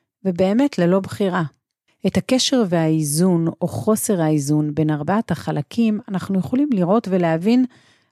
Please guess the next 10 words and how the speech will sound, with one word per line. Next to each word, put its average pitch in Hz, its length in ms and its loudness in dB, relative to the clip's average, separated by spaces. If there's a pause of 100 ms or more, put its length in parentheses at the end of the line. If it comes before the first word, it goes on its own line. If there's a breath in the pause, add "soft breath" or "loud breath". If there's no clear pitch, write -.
(120)
גם 226 260 2
בדרכים 165 720 0
שונות. - 560 -6 (720)
תחשבו 214 480 0
על 311 140 2
אדם 185 560 0
מאוד 208 420 0
שכלתני. 165 640 0 (540)
בדרך 208 480 0
כלל 233 280 0